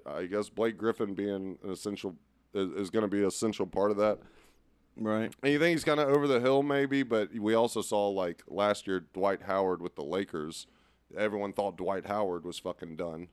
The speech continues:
Speaker 1: and then he goes on and helps them win a ring, and then he ends up getting a good deal, I think, in Atlanta is where he's at now. So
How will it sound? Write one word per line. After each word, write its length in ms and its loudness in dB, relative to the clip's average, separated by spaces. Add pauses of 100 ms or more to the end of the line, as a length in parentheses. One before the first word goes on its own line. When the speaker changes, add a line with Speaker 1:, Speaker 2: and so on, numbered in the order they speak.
Speaker 1:
and 160 -10
then 300 -8 (200)
he 160 -4
goes 260 -2
on 260 -4
and 100 -10
helps 260 -8
them 200 -4
win 120 -2
a 40 -2
ring, 420 -2 (300)
and 100 -10
then 80 -10
he 140 -2
ends 160 -6
up 120 -4
getting 220 -6
a 440 -16
good 240 -2
deal, 320 0
I 80 -4
think, 360 -12
in 80 -12
Atlanta 760 -10
is 140 -8
where 180 -6
he's 240 -6
at 180 -4
now. 280 -10 (360)
So 400 2